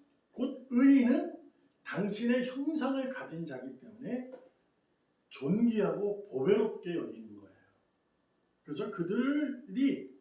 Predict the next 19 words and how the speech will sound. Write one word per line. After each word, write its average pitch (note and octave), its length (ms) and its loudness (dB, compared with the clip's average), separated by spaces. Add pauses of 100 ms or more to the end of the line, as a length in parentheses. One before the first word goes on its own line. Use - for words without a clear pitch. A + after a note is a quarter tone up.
(720)
일을 C#4+ 460 2
하는 A#3+ 260 2
곳에, D3 420 -6 (380)
선택하는 A#3 880 -8
곳에 B2 320 -12
대해서 - 640 -10 (540)
하나님이 B2+ 680 -8 (220)
간섭하지 C3+ 640 -10
않아요. - 280 -20 (1040)
강제적으로 C3+ 720 -4
하지 - 180 -18
않아요. - 260 -20 (580)
그것은 G3 300 -4
하나님이 C#4 800 0 (400)
일하시는 F3+ 680 -4
거예요. - 160 -20 (640)
어떻게 F3 300 -12
하시느냐? - 640 -12 (460)
그에게 G3 760 0